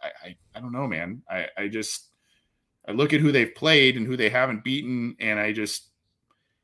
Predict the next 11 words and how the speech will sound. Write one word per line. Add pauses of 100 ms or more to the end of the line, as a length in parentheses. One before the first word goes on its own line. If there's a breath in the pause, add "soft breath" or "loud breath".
(260)
I
just
wonder. (140)
I
wonder
about
the
viability, (120)
um,
not,
not